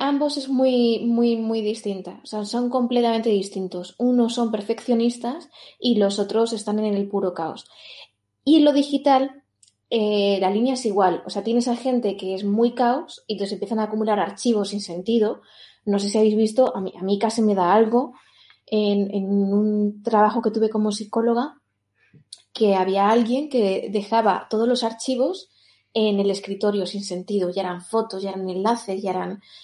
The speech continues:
a mí me quería dar algo. O sea, entonces, por el otro lado están los hiperordenados, que, por ejemplo, hacen, bueno, había uno, yo conocí uno físico, o sea,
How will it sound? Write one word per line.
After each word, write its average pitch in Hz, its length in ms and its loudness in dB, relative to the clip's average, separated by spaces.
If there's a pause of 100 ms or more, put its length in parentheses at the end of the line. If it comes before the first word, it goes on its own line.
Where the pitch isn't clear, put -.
(240)
a 185 120 -6
mí 190 100 2
me 214 100 4
quería 233 220 4
dar 220 120 4
algo. 233 220 2 (140)
O - 40 -20
sea, 185 360 -2
entonces, 202 520 -4
por 214 120 4
el 208 160 4
otro 269 160 0
lado 294 140 4
están 294 220 -2
los 269 200 -2
hiperordenados, 190 880 -2 (640)
que, 202 480 4 (220)
por - 100 0
ejemplo, 214 420 0
hacen, 240 300 0 (100)
bueno, 220 220 0
había 202 180 2
uno, 269 360 0
yo 214 120 4
conocí 240 360 2
uno 233 260 4
físico, 269 520 -6 (760)
o 240 60 -10
sea, 180 340 -6